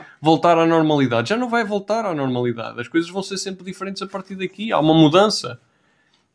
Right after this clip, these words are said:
É, é como haver uma guerra. As coisas não, há uma guerra, as coisas não voltam a ser exatamente como eram. Há, há sempre uma mudança, há uma memória, há tudo isso.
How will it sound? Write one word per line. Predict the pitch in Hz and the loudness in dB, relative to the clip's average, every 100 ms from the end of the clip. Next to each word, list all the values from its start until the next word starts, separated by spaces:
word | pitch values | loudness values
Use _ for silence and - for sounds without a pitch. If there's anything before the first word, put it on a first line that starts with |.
| - | 0
É, | 123 120 135 | 4 6 4
é | |
como | 135 165 | 6 6
haver | 165 180 | 6 4
uma | 175 170 | 4 4
guerra. | 147 196 180 123 104 117 | 4 4 4 2 0 -4
As | 117 | 2
coisas | 170 175 175 | 4 4 2
não, | 185 - _ | -2 -4 _
há | - 156 | -2 2
uma | 151 | 2
guerra, | 131 135 151 170 | 2 2 2 -2
as | 170 | -2
coisas | 196 185 | -2 0
não | 202 196 | 0 0
voltam | 151 185 202 208 | 0 0 0 -2
a | 208 | -2
ser | 208 202 | -2 -4
exatamente | 202 202 208 202 196 | -4 -4 -4 -4 -6
como | 190 175 226 | -10 -6 -4
eram. | 202 117 | -4 -2
Há, | 131 143 151 | 0 0 0
há | |
sempre | 151 165 | -4 -6
uma | 175 156 | -2 0
mudança, | 135 147 185 - | 2 2 0 2
há | |
uma | 131 131 | 4 4
memória, | 120 113 143 160 147 139 _ _ _ | 4 4 4 2 0 -8 _ _ _
há | 131 | -2
tudo | 131 147 117 | 0 -2 0
isso. | 113 110 143 | 0 -2 -10